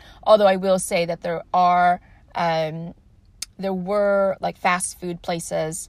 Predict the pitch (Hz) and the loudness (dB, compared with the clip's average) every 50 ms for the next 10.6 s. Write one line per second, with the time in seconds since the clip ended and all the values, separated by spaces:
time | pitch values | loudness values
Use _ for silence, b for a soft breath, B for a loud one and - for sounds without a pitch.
0 | - - 170 170 151 160 160 156 - - - - - b b b b b b b | -14 -6 -4 -2 0 0 -2 -2 -4 -8 -14 -18 -18 b b b b b b b
1 | b - - 180 170 160 160 156 - - - _ _ _ - - - - _ _ | b -12 -8 -6 -6 -6 -6 -8 -12 -18 -20 _ _ _ -20 -20 -20 -20 _ _
2 | _ - - - - - 214 220 220 226 233 247 - - - 220 220 226 220 226 | _ -20 -20 -14 -6 0 0 0 2 0 -4 -6 -6 -6 -6 -4 -2 -2 -2 -4
3 | 233 - 254 233 - 233 220 - 233 226 226 226 220 233 - 233 - - 240 233 | -4 -10 -14 -10 -8 -8 -8 -8 -10 -8 -6 -6 -6 -6 -8 -14 -12 -10 -10 -8
4 | 240 240 247 262 285 - _ b b b b b b - - - 214 202 185 180 | -8 -10 -10 -12 -14 -16 _ b b b b b b -14 -8 2 4 4 6 6
5 | 175 175 175 175 - - - 196 190 - - 185 185 196 196 196 190 190 190 190 | 4 2 0 -4 -6 -10 -12 -14 -14 -12 -10 -10 -8 -6 -6 -6 -6 -6 -6 -6
6 | 190 185 180 - - 190 - - 180 180 185 185 175 185 180 180 190 190 196 190 | -6 -8 -8 -10 -12 -14 -12 -8 -8 -6 -6 -4 -2 0 0 0 0 -2 -4 -4
7 | 185 190 185 190 190 190 185 175 170 180 175 180 - 185 170 - 185 165 - - | -4 -4 -4 -6 -6 -6 -6 -6 -8 -8 -10 -10 -12 -14 -12 -12 -12 -10 -10 -8
8 | 180 175 175 170 165 - - - b b b b b b 196 165 - - 185 180 | -6 -6 -6 -6 -6 -8 -12 -16 b b b b b b -6 -6 -6 -6 -8 -6
9 | 180 170 - 180 165 160 - - - - - - - - - 160 - - - - | -6 -6 -8 -10 -10 -10 -14 -18 -20 -20 -20 -20 -16 -12 -10 -10 -10 -8 -4 -2
10 | 165 180 180 - - 196 185 185 185 196 214 | -2 -2 -2 -4 -6 -4 -4 -4 -4 -6 -10